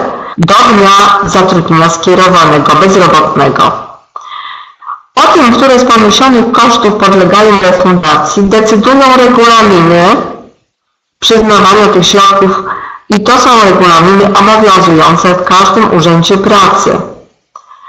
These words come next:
Takie regulaminy przykładowo mogą określać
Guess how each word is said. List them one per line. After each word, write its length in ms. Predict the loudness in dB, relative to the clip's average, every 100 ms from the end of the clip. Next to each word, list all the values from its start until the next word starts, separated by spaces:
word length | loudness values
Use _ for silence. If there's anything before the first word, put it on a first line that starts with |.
| -20 -20 -20 -6
Takie 280 | -2 0 2
regulaminy 680 | 2 2 2 2 2 2 0
przykładowo 680 | 0 0 0 2 2 2
mogą 460 | 2 2 2 2 2
określać 920 | 0 2 2 0 0 0 0 0 -2